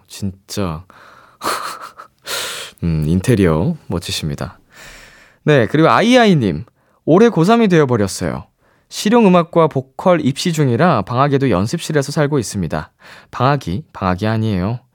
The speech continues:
지금 레슨곡인 김동률의 오래된 노래 신청합니다. 음, 해야지.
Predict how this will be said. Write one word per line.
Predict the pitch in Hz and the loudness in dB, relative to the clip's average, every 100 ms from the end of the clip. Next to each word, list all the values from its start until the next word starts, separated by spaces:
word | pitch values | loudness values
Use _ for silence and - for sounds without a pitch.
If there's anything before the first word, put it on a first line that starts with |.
| - - _ | -20 -20 _
지금 | - 165 185 | 0 2 4
레슨곡인 | 147 - 214 208 208 202 | 2 2 2 2 2 2
김동률의 | 156 143 170 160 151 160 | 2 2 4 4 4 2
오래된 | 120 139 190 190 175 | 2 2 2 4 2
노래 | 123 139 | 2 0
신청합니다. | 180 180 180 147 117 110 82 69 80 120 _ _ _ _ _ _ _ _ _ _ _ _ - | 0 0 0 2 2 0 0 -6 -10 -18 _ _ _ _ _ _ _ _ _ _ _ _ -2
음, | 95 92 92 87 80 78 76 - _ _ - - - - _ _ _ _ _ - | 0 2 2 2 0 -2 -4 -8 _ _ -20 -20 -20 -20 _ _ _ _ _ -6
해야지. | - 262 202 101 120 | 2 4 4 2 0